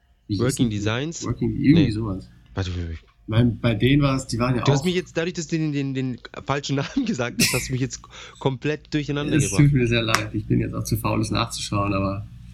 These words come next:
Speaker 1: der geneigte Hörer wird ja wissen, was es ist. Auf jeden Fall, die Firma war ja auch irgendwie berüchtigt für ihre Verschiebung.
Speaker 2: Ja, gut,
Speaker 1: Und,
Speaker 2: aber das
Speaker 1: äh,
Speaker 2: waren irgendwie so fünf Leute in Amerika.
Speaker 1: Ja, ja, und wie gesagt,
Speaker 2: Ich glaub,
Speaker 1: also
Speaker 2: Working
Speaker 1: bei
Speaker 2: Designs, oder? Working Designs,
Speaker 1: Working
Speaker 2: ja.
Speaker 1: Designs, das kann sein. Ja, ja.
Speaker 2: Genau. Ähm,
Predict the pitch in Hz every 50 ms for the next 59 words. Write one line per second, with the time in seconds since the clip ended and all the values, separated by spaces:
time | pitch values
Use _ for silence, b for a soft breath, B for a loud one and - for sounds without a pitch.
0 | B B - - 117 107 123 113 113 120 - - 117 104 113 117 107 98 92 120
1 | - - 98 107 113 113 107 98 92 - 110 110 113 113 131 135 127 147 131 113
2 | 123 147 143 - 156 147 147 143 135 117 120 120 123 120 107 - 113 117 107 110
3 | 107 104 101 101 98 95 104 101 107 110 107 - 117 - - - 104 104 101 101
4 | 98 - - 113 - - 113 110 104 104 101 101 - - - - - - - -
5 | - - - - - _ _ - _ - - - 95 95 104 107 110 98 95 92
6 | 98 101 101 95 107 104 110 101 113 107 104 98 98 101 95 127 127 113 - 107
7 | 107 113 - 113 104 101 104 110 120 120 - - 90 - - - - 120 113 135
8 | 135 123 113 113 117 113 110 - 117 113 107 110 113 113 120 110 101 101 123 147
9 | 170 - - - - 143 135 113 113 110 143 185 180 110 - 92 87 113 143 143
10 | _ _ _ _ - 117 147 143 156 127 107 98 95 95 87 87 87 160 220 190
11 | 208 196 175 139 110 104 92 90 - - - - - 135 127 120 117 113 98 -
12 | - - - - - - 104 107 - - 95 92 92 90 92 - _ _ B B
13 | B B B B B B B B B - - 101 98 98 98 95 95 95 92 90
14 | 90